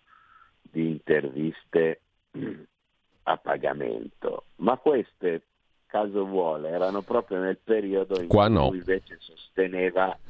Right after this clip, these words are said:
Speaker 1: eh, Rose e Olindo colpevoli. Da quando, diciamo, sono, quantomeno sono intervenuto io,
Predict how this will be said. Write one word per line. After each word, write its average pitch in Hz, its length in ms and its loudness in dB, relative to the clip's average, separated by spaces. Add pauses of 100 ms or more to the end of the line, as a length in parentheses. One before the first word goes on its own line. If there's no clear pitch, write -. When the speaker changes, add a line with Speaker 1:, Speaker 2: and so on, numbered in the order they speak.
(960)
Speaker 1:
eh, 71 380 0
Rose 90 300 2
e 87 40 -2
Olindo 92 400 -2
colpevoli. 69 840 -6 (180)
Da 98 280 0
quando, 113 880 0 (1400)
diciamo, 104 540 0
sono, 82 300 -4
quantomeno 82 600 0
sono 76 220 -6
intervenuto 71 800 -2
io, 64 320 -4